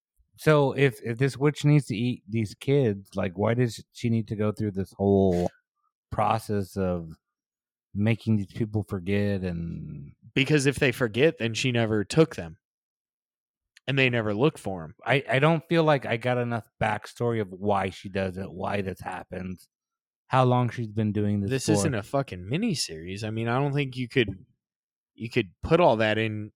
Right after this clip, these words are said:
Speaker 2: there. And if you did, then the movie would suck because there's no, like, surprise. It's all just happened.
Speaker 1: I, there's, there's not enough backstory on the witch for me.
Speaker 2: What, what did you want from the witch?
Speaker 1: A backstory.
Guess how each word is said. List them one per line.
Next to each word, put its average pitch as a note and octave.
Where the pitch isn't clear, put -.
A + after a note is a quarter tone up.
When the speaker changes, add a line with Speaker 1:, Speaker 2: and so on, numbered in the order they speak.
Speaker 2:
there. G2+
And B2+
if C3
you B2+
did, C#3
then C3
the B2+
movie C#3+
would G2+
suck -
because A2
there's G#2+
no, A2+
like, A2
surprise. G2+
It's F#2+
all G#2
just G2+
happened. G2
Speaker 1:
I, B2
there's, A2+
there's A#2
not A#2
enough A#2
backstory G2
on F#2+
the F#2
witch E2+
for E2+
me. E2
Speaker 2:
What, A#2+
what C3
did B2
you A#2+
want A2
from F#2+
the F2
witch? F2
Speaker 1:
A G#2
backstory. G2+